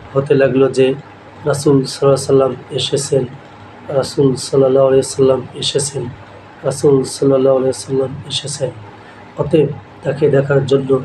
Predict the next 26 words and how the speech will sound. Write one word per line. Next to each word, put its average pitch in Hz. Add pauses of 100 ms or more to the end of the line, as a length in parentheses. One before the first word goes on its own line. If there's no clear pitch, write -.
(720)
রাবি 135 (400)
বলছেন, 139 (160)
"আমি 139 (240)
নিজেও 156
লোকদের 139
সাথে -
উপস্থিত 139
হলাম।" 131 (1800)
রাবি 131
বললেন, 135 (540)
আমি 139
রাসূল 139
সাল্লাল্লাহু 143
আলাইহি 143
ওয়াসাল্লামের 139 (100)
চেহারার 143
দিকে 139 (140)
তাকিয়ে 143
দেখে 143
বুঝতে 139
পারলাম 139 (100)
যে 135 (920)
এই 185
চেহারা 135
কোনো 139
ভিক্ষুকের 143